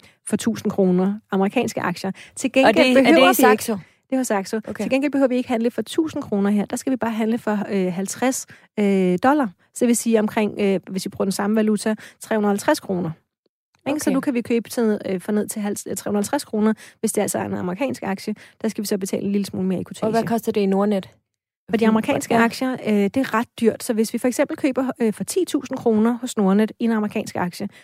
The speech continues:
Speaker 1: så betaler vi omkring firs kroner for den handel. Hvis vi laver den samme handel hos Saxo, der vil det så, jeg tror, øh, hvad hedder det, øhm, vi vil ikke komme op og ramme de der procentsatser der, så der vil det stadigvæk bare være tre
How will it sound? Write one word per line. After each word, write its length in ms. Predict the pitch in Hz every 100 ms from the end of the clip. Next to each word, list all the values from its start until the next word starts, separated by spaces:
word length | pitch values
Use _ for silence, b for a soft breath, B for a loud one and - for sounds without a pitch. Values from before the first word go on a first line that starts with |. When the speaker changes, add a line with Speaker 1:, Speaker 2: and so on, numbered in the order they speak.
| b
Speaker 1:
så 120 | -
betaler 320 | 226 262 226
vi 80 | 220
omkring 300 | 220 220 220
firs 300 | - 254 -
kroner 260 | - 196 196
for 100 | 202
den 140 | 196
handel. 340 | 175 190 165 175 - _ B B B
Hvis 180 | - 220
vi 60 | 240
laver 200 | 220 226
den 120 | 240
samme 340 | - 202 240
handel 280 | 240 214 226
hos 180 | 226 214
Saxo, 340 | 220 196 -
der 140 | 240 226
vil 180 | 220 214
det 80 |
så, 240 | 202 208 202 b b b
jeg 100 | 214
tror, 140 | 202 214 208 220
øh, 120 | -
hvad 100 | 196
hedder 160 | 214 208
det, 160 | 214 220
øhm, 600 | 202 202 196 196 196 208
vi 60 | 214
vil 180 | 220
ikke 140 | 220 -
komme 220 | 247 214
op 80 | 202
og 120 | 226
ramme 180 | 190 202
de 100 | 214
der 100 | 208
procentsatser 720 | - 208 220 220 - 196 -
der, 220 | 196 208 - B B
så 80 | -
der 120 | 220
vil 120 | 226
det 100 | 233
stadigvæk 320 | - 277 269
bare 180 | - 185
være 100 | 185
tre 260 | 185 -